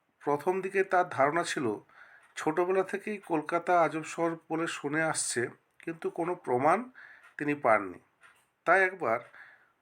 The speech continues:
হঠাৎ জোর বৃষ্টি নেমে যাওয়ায় সেদিন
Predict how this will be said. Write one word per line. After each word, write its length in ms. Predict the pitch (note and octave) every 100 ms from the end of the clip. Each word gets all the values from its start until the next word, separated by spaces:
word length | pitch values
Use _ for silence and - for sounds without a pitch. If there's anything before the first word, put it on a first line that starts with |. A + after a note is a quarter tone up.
| _ _ _ _ _ _ _ _ _ _ _ - _ _ - _ _ _ _ _ _ _ _
হঠাৎ 680 | - - E3 - G#3 - - - B2
জোর 280 | D3 E3+ E3+
বৃষ্টি 440 | C#3+ C3 - E3+
নেমে 220 | E3 E3
যাওয়ায় 380 | E3 B2+ G2+ F#2 - _ _ _ _ - - - _ -
সেদিন 540 | - D#3 D3 A#2 -